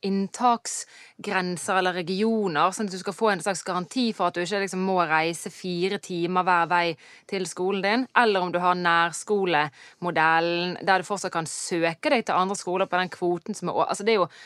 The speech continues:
det er ikke der i de detaljene på en måte hovedproblemet i denne her situasjonen står, men at de faktisk skal komme inn og si, «Dere får ikke lov å bestemme selv»,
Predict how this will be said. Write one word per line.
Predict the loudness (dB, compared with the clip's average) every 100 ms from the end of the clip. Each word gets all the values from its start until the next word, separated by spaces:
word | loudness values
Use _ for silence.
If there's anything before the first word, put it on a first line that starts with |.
| -20 -20 -6
det | -2
er | -2
ikke | 2
der | 4 4 4 0
i | -4
de | -2 -2
detaljene | 0 -2 -2 -4
på | -6
en | -4
måte | -4 -4
hovedproblemet | -6 -6 -4 -2 -2 0
i |
denne | -2 -2
her | 0 0 0 -6 _
situasjonen | -14 -10 -8 -6
står, | 0 2
men | 4
at | 2 0
de | -2
faktisk | 0 -2 -4
skal | -6
komme | -4 -4 -2
inn | -2
og |
si, | -2
«Dere | -2 -2 -4
får | 0 2 2 0
ikke | -4
lov | -2 0 -2
å | -8
bestemme | -6 -4 -4 -6
selv», | -4 0 2